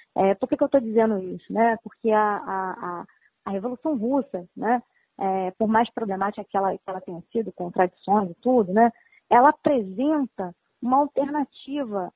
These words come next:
a um capitalismo liberal, e esse capitalismo liberal que estava em crise,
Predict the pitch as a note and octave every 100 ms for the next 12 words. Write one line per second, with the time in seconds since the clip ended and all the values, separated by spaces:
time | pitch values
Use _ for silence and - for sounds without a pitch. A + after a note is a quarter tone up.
0 | _ G#3 A3+ B3 B3 - A#3+ A#3 A#3+ B3
1 | A#3+ B3+ G3 F#3+ G#3 A#3 A#3+ - - D4
2 | C#4+ D4 C#4+ D4 D4 - F#4 F4 G4+ F4+
3 | D#4+ B3